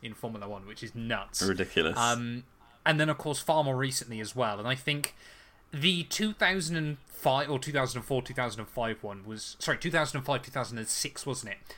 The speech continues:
Speaker 1: Uh, he wasn't quite there at the start of Red Bull. That was probably Ferrari's best chance at getting him,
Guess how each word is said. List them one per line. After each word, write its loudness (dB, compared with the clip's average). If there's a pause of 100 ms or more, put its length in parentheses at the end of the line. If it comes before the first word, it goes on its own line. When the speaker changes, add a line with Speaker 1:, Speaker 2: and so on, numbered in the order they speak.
(160)
Speaker 1:
Uh, -2
he -2
wasn't -2
quite -2
there 0
at -4
the -10
start -2 (460)
of 0
Red 2 (100)
Bull. -6 (300)
That 6
was 2
probably 2
Ferrari's 4 (240)
best 2
chance -4
at -12
getting -6
him, -10